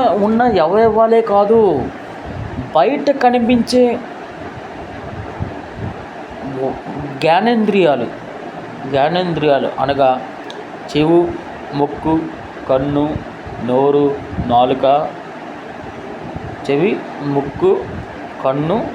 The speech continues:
నోరు, నాలుక, ఈ జ్ఞానేంద్రియాలు కూడా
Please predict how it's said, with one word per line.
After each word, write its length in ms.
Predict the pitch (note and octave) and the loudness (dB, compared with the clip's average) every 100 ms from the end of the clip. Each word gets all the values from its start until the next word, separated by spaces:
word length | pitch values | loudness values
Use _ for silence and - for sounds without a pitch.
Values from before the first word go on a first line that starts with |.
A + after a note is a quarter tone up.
| C3 | -2
నోరు, 320 | C3 C#3 E3 | 2 2 2
నాలుక, 400 | G3+ C#3 A#2 - - - - - - - - - - - - - | 0 -2 -4 -8 -12 -14 -14 -14 -14 -14 -14 -14 -14 -14 -12 -2
ఈ 100 | A3+ | 2
జ్ఞానేంద్రియాలు 1300 | F3+ - - E3+ F#3 B3+ C#4 C4+ C4 C4 B3 A#3 F3 B2 - - - - - - - - - E3 | 2 0 4 6 6 6 4 4 6 6 6 4 2 -2 -6 -12 -14 -14 -14 -14 -12 -10 -6 0
కూడా 460 | F3+ G#3 C#3 F#3+ | 4 4 4 4